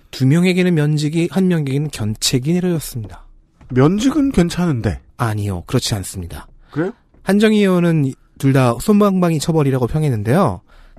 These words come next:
Speaker 1: 자발적 의사에 의한 의원 면직의 경우에는요, 타기관 입사 시 불이익이 발생하지 않기 때문입니다.
Speaker 2: 아하.
Speaker 1: 금년 가해자의 경우엔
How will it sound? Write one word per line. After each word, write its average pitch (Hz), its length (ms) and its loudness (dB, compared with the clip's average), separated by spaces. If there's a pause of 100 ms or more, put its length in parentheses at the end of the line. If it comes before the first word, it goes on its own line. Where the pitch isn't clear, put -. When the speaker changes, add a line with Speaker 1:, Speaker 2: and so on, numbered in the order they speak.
Speaker 1:
자발적 214 500 2
의사에 190 260 2
의한 170 440 2
의원 196 600 2
면직의 160 520 0
경우에는요, 110 600 -2 (320)
타기관 277 480 0
입사 165 220 -2
시 165 100 -2
불이익이 139 440 -2
발생하지 120 480 -4
않기 98 200 -8
때문입니다. 98 540 -8 (100)
Speaker 2:
아하. 92 1120 -12 (760)
Speaker 1:
금년 208 440 4
가해자의 180 460 2
경우엔 160 320 0